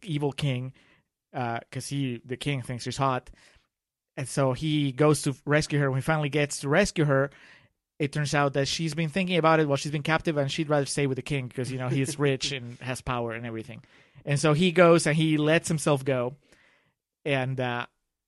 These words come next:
Speaker 1: and so the show is the story of what happens when he comes back, because so, there's a mission for him, and the mission includes defeating the, the king that, that embarrassed him once. So it's,
Speaker 2: Mm-hmm.
Speaker 1: and, and there's a lot of fun, and there's, like,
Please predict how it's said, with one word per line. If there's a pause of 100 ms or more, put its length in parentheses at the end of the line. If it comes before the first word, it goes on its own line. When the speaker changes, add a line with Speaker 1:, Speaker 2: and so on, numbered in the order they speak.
(140)
Speaker 1:
and
so
the
show
is
the
story
of
what
happens
when
he
comes
back, (360)
because
so, (140)
there's
a
mission
for
him,
and
the
mission
includes (500)
defeating
the, (160)
the
king (400)
that,
that
embarrassed
him
once.
So
it's,
Speaker 2:
Mm-hmm. (220)
Speaker 1:
and,
and
there's
a
lot
of
fun,
and
there's,
like,